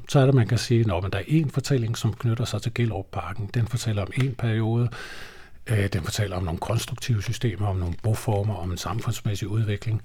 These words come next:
Og det samme kan man sige om Amalienborg. Og så kan man begynde at sige, "Hvor er så den interessante historie? Hvad er det, vi skal passe på for at have den fortælling?"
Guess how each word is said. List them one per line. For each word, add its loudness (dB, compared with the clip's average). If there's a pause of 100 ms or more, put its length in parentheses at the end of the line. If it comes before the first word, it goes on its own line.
(160)
Og 2
det 8
samme 2
kan -2
man 0
sige 0
om 4
Amalienborg. 0 (400)
Og -2
så 6
kan 8
man 6
begynde 6
at 4
sige, 2
"Hvor 4
er 2
så 2
den 4
interessante -2
historie? 0 (120)
Hvad 0
er 0
det, 2
vi 0
skal -4
passe -6
på 0
for -4
at 0
have 2
den -2
fortælling?" -6